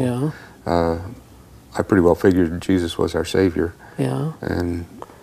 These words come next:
Speaker 2: things. So fi-, finally, I'd, uh, wanted to get out of the church and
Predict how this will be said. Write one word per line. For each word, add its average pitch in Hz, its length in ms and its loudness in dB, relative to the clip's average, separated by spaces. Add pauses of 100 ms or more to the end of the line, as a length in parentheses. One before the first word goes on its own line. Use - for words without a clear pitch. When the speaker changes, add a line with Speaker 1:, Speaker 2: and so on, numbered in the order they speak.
(140)
Speaker 2:
things. 87 300 0
So 85 220 2
fi-, 92 260 4 (100)
finally, 90 480 2 (420)
I'd, 87 320 4 (320)
uh, 50 280 -4 (680)
wanted 95 200 6
to 82 40 -2
get 82 120 0
out 87 160 4
of 85 60 2
the 85 60 -2
church - 460 -2
and 78 200 -6